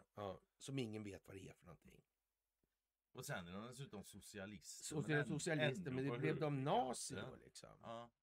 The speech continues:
Speaker 2: de är högerkanten, högersocialister.
Speaker 1: Ja.
Speaker 2: Ja, alla dessa jävla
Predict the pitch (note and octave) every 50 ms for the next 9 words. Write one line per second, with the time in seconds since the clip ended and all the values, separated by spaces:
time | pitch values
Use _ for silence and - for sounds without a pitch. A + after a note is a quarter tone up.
0 | _ _ _ - A2+ C3 B2 A#2 B2+ C3+ G#2 D#2+ C2+ C2 C2 B1 - B1+ B1+ A#1+
1 | A#1+ B1 - G2+ C3+ C#3 E2+ - - - - - - - - - - - - A#1+
2 | A#1 A#1+ A#1+ A#1+ - - - - _ F2+ G2 A2 A2+ A2 G#2+ G#2 F#2 E2+ D#2+ D2+
3 | C#2+ D#2 D#2+ F2+ - _ _ _ _ _ _ _ _ _ _ _ _ _ _ _
4 | - A2+ A2 - - - - A#2+ F#2 D2 - _ _ _ _ _ _ _ _ _
5 | A2+ A#2+ G#2+ F2 E2+ E2 D#2+ F#2 - - - E2+ D2+ D#2 D#2 D2 D#2+ E2+ E2+ D#2+
6 | C#2 B1 B1 B1+ B1